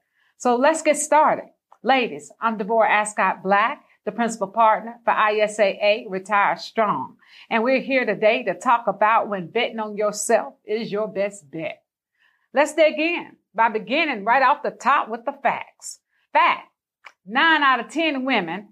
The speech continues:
at one time in their lives will solely be responsible for their finances at one point in their lives.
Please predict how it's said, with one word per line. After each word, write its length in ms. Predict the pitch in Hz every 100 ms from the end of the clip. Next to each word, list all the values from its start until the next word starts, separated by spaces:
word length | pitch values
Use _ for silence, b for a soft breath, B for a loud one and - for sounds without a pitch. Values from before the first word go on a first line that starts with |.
| _ -
at 160 | 208
one 220 | 226 277
time 340 | 269 262 247 240
in 60 |
their 180 | 233 233
lives 440 | 233 220 185 190 202
will 80 |
solely 480 | 202 - 262 226 226
be 160 | 220 233
responsible 720 | 202 202 - 247 202 - 196
for 140 | 208 202
their 180 | 202 196
finances 680 | 233 220 190 175 170 190 214
at 140 | 196
one 260 | 220 208 202
point 300 | 220 165 -
in 140 | 196
their 120 | 175
lives. 600 | 180 165 127 - - -